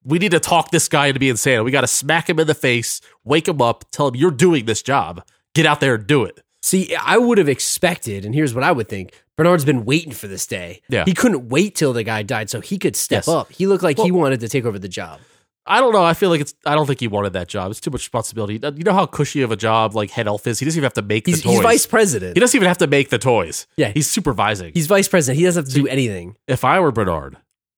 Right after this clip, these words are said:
Speaker 1: see, there's a whole way you could go about this. They went about it the way they went about it, where they went panic and hard work and guilt.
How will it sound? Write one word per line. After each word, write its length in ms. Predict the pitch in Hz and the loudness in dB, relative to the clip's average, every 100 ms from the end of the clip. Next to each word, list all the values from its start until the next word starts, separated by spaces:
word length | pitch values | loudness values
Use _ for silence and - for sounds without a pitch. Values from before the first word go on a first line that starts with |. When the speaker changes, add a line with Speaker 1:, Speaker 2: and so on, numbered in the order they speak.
| _ _ _ _ | _ _ _ _
Speaker 1:
see, 120 | - | 0
there's 160 | 170 214 | 4 4
a 60 | 156 | 2
whole 260 | 151 143 | 2 2
way 100 | 117 | 2
you 100 | 101 | 0
could 140 | 90 98 | -4 -6
go 100 | 90 | -4
about 260 | 85 76 - | -6 -10 -14
this. 260 | 78 - _ | -16 -16 _
They 80 | 139 | 0
went 160 | 160 170 | 2 4
about 220 | 139 117 | 4 2
it 160 | 113 - _ - | 2 -2 _ -4
the 60 | |
way 120 | 107 | -2
they 140 | 101 101 | 0 0
went 160 | 95 | 0
about 300 | 92 92 90 | -2 -4 -4
it, 100 | 98 | -6
where 160 | 107 113 | -4 -2
they 120 | 107 | -2
went 260 | 101 104 - | -2 -4 -6
panic 500 | - 123 117 113 - _ _ - | -2 0 2 -2 -6 _ _ -6
and 160 | 110 | -4
hard 320 | 107 120 127 107 | 0 2 2 2
work 360 | 113 110 - - _ _ - | 0 0 -4 -20 _ _ -8
and 320 | 113 107 95 | -4 -4 -4
guilt. 480 | 95 135 147 - - | 0 2 2 -4 -10